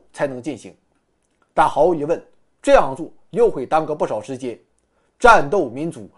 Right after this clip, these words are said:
有何惧哉？谁还不是在二战中身经百战？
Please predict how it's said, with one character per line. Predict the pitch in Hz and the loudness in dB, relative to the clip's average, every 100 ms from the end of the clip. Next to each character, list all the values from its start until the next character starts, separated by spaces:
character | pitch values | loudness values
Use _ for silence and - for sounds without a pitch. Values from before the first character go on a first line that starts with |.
| _ | _
有 | 156 151 120 | -2 -2 -2
何 | - 147 226 | -8 -6 -4
惧 | 233 | -6
哉？ | - - _ _ - | -10 -14 _ _ -16
谁 | - 170 262 | -6 0 2
还 | - 220 | 2 2
不 | 196 226 | -2 -6
是 | 226 | -4
在 | 175 156 | -4 0
二 | 277 226 | 2 4
战 | 214 143 | 2 0
中 | 156 - _ | -2 -6 _
身 | - 226 202 | 0 2 2
经 | 196 208 | -2 -2
百 | 160 139 | -2 2
战？ | 185 - | 0 -2